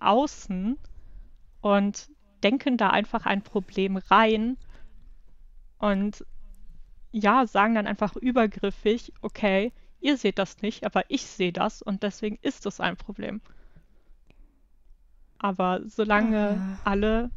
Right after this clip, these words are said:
Speaker 1: Beteiligten damit einverstanden sind und das auf Konsent beruht, haben halt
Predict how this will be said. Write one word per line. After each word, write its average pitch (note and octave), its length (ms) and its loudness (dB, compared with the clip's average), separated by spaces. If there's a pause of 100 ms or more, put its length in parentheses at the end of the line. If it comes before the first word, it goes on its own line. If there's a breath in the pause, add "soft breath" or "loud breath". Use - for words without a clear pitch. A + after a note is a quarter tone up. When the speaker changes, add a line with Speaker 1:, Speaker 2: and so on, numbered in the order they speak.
(140)
Speaker 1:
Beteiligten A3 1000 2
damit G3+ 300 -4
einverstanden G3+ 840 -2
sind G#3 320 -4
und G#3 140 -6
das G3 120 -4
auf G3+ 180 -6
Konsent G#3+ 680 -2
beruht, G#3 600 -6 (2250)
haben A3 600 0
halt A3+ 240 2